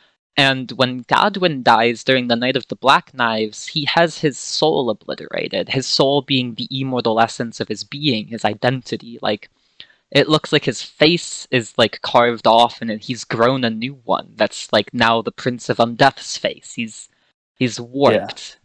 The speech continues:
Speaker 2: So, um, uh, I think, uh,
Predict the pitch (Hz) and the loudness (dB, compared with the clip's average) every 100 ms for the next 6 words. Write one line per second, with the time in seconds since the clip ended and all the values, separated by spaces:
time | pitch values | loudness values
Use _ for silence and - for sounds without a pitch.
0 | _ _ _ _ _ - 131 117 110 107 | _ _ _ _ _ -4 2 2 2 -2
1 | 107 _ _ _ _ _ - 127 120 117 | -8 _ _ _ _ _ -6 -2 0 -2
2 | 120 131 127 - 170 180 - _ - 127 | -4 -6 -4 0 2 0 -8 _ -4 4
3 | 123 120 117 | 4 4 2